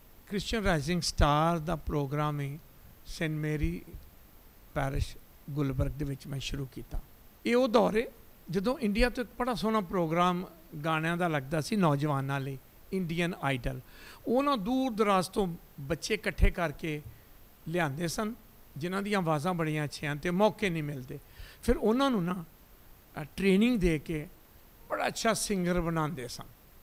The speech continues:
ਔਰ ਇਹ ਇੰਨਾ ਕਮਾਲ ਦਾ ਪ੍ਰੋਗਰਾਮ ਸੀ ਕਿ ਇਹ ਬੱਚੇ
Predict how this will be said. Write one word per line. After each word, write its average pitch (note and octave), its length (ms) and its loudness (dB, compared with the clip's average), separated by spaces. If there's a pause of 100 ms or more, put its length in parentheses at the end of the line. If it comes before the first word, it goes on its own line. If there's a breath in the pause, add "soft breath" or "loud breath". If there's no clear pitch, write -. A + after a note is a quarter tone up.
(320)
ਔਰ G#3 340 0
ਇਹ B3+ 420 -2 (720)
ਇੰਨਾ G3 220 -4
ਕਮਾਲ F3+ 360 -2
ਦਾ G#3+ 100 0
ਪ੍ਰੋਗਰਾਮ F3 500 -2
ਸੀ E3 240 -2 (880)
ਕਿ - 240 -4
ਇਹ B3+ 240 0
ਬੱਚੇ F3 600 0